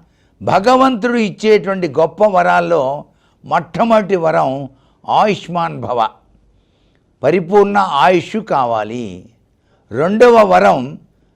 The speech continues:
జ్ఞానతత్వం కావాలి. ప్రతిదీ ఆచితూచి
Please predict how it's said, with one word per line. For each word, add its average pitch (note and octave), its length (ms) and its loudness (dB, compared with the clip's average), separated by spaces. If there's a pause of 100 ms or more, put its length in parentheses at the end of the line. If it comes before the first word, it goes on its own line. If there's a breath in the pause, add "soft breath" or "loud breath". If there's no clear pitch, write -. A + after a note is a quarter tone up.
(120)
జ్ఞానతత్వం E3 1000 -2
కావాలి. A2 460 -4 (800)
ప్రతిదీ G#3+ 680 -2 (400)
ఆచితూచి F3 1120 -4